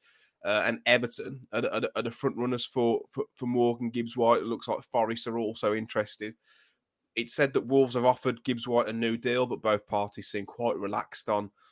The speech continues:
on that. He's yet to sign, yet to sign that new deal. Personally, mate, I think it looks more and more likely that he will go,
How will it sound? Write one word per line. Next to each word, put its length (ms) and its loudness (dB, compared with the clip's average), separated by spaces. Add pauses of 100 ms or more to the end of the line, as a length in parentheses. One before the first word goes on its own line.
(220)
on 200 -2
that. 160 4
He's 220 -2
yet 240 2
to 100 -4
sign, 480 2 (200)
yet 200 -2
to 80 -12
sign 220 -2
that 120 -4
new 180 0
deal. 360 2 (1000)
Personally, 400 6
mate, 200 6
I 140 2
think 260 -6
it 80 -10
looks 220 -6
more 220 0
and 80 -2
more 180 0
likely 280 2
that 180 -2
he 220 -4
will 200 0
go, 320 -2